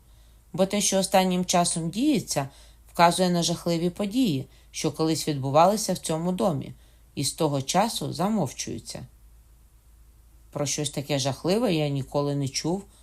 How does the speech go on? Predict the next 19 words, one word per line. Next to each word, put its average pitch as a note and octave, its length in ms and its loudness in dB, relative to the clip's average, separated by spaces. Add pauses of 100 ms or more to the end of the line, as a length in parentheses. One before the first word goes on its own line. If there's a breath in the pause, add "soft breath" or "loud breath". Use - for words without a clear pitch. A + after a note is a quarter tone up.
(380 soft breath)
зауважив D#3 640 2
пан D3+ 240 -2
господар. D3+ 640 -4 (520 soft breath)
«Проте D3+ 380 2
попросив D#3+ 580 -2
би D#3 120 0
зняти D#3+ 360 0
усі D#3 260 -4
підозри D#3 540 -2 (320 loud breath)
з C#3 100 -6
моїх D#3+ 400 0
вельмишановних D#3 920 0
предків. - 520 -2 (720 soft breath)
А E3 120 4
тепер F#3 400 4
покличте G#3+ 520 0
до D#3 140 -2
мене D3 260 -2
Себастьяна, C3+ 800 -2